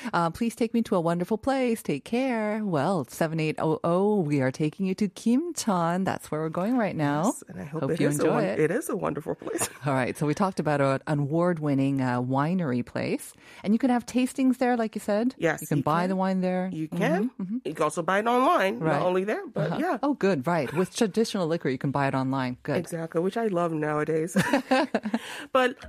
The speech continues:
Speaker 2: okay, let's forget about the wine, 'cause just in case
Speaker 1: <laughs> Let's
Speaker 2: some
Speaker 1: move
Speaker 2: people
Speaker 1: on a bit,
Speaker 2: move on
Speaker 1: yes.
Speaker 2: with, yeah.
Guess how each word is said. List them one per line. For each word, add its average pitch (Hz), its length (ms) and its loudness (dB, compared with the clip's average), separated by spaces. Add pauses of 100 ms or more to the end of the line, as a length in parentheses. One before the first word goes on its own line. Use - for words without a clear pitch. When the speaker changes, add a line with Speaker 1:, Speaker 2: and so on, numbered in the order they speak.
Speaker 2:
okay, 175 300 2
let's 180 200 2
forget 196 200 0
about 170 140 4
the 160 80 2
wine, 202 360 2
'cause - 180 2
just 262 220 2
in 190 80 -14
case - 60 -2
Speaker 1:
<laughs> - 60 6
Let's - 80 -2
Speaker 2:
some - 140 2
Speaker 1:
move 285 100 2
Speaker 2:
people 269 120 4
Speaker 1:
on 180 80 0
a 156 60 -2
bit, 196 160 2
Speaker 2:
move 247 120 6
on 226 140 4
Speaker 1:
yes. - 60 -2
Speaker 2:
with, 185 160 -4
yeah. 208 240 0